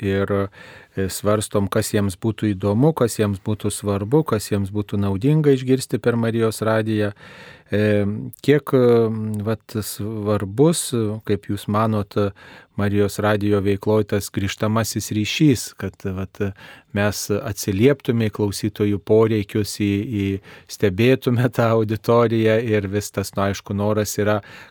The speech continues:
kad kuo įvairesni ž-, žmonės klausytųsi, kad kuo daugiau žmonių,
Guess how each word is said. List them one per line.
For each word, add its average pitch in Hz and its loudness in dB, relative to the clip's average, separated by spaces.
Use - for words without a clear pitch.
kad - -4
kuo 107 4
įvairesni 113 4
ž-, 151 0
žmonės 113 4
klausytųsi, 107 2
kad - -8
kuo 107 0
daugiau 107 2
žmonių, 123 2